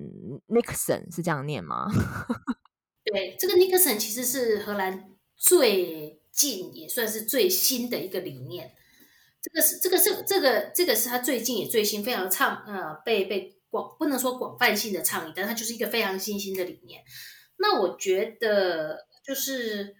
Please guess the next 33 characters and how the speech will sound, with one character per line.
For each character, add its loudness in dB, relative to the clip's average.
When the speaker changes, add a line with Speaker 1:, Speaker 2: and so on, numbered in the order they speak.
Speaker 2:
我 -6
前 2
面 0
有 0
稍 0
微 4
讲 -6
一 -14
下， -6
就 -4
我 -4
从 -10
台 0
湾 0
搬 0
到 -2
美 -10
国， -
Speaker 1:
对。 -2
Speaker 2:
那 4
美 -2
国 -2
是 0
一 2
个 0
非 4
常 -4
非 -4
常 -8
大 2
的 -8
国 -10
家， -6